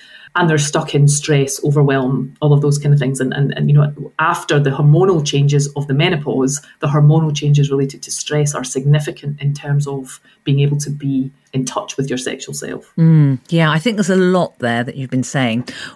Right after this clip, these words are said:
Speaker 2: One of the things I'd like to pick up there is, is what you were saying about women feeling that they were broken and that there was something wrong.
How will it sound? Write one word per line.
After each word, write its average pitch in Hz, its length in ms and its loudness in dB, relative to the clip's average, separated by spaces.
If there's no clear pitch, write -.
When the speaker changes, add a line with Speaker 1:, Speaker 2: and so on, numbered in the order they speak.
Speaker 2:
One 220 180 4
of 302 80 2
the 285 80 2
things 175 240 4
I'd 147 100 2
like 147 140 -2
to - 80 -16
pick 147 220 -6
up 127 120 -10
there 127 320 -4
is, 156 220 0
is 170 160 2
what 190 180 0
you 196 80 2
were 190 60 4
saying 170 360 2
about 151 280 0
women 160 260 4
feeling 147 340 -2
that 151 160 -4
they 151 120 -2
were 147 140 -2
broken 151 680 0
and 117 180 -2
that - 80 -12
there 120 80 -10
was 135 120 -8
something 135 420 -4
wrong. 131 460 -2